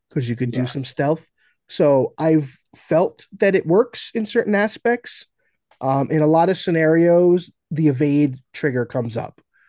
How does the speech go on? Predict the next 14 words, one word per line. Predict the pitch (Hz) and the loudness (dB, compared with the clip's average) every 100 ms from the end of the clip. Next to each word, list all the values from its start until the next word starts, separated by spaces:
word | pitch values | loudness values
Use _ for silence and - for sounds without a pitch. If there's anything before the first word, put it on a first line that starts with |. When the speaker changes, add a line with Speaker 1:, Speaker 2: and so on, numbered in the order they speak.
| _ _ _ _ | _ _ _ _
Speaker 1:
So | 123 | -4
Speaker 2:
Yeah. | 120 | 0
Speaker 1:
the | 131 | 0
evade | 123 143 143 139 | 0 2 2 2
will | 135 139 | 2 0
be | 131 135 | 2 2
the | 131 | 0
button, | 131 123 135 | -2 -4 -6
and | 127 123 | -6 -6
he'll | 135 131 | -4 -4
end | 127 | -6
up | 120 - | -8 -6
dodging | 131 117 113 120 | -4 -6 -10 -20
stuff. | - - - _ | -18 -18 -18 _